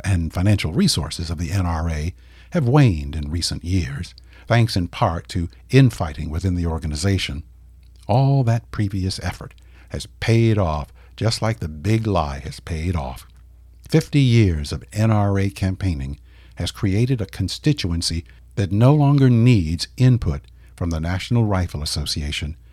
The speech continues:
to maintain a chokehold over Congress. Those heavily marketed ideas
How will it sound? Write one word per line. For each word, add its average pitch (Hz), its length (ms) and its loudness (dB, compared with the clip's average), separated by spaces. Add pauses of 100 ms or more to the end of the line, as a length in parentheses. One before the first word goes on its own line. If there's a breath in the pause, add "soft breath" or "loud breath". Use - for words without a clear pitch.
(200 soft breath)
to 87 140 -4
maintain 101 600 0
a 92 80 -2
chokehold 76 840 0
over 82 220 -6
Congress. 73 600 -10 (720 soft breath)
Those 113 360 0
heavily 117 420 0
marketed 101 500 -2
ideas 98 580 0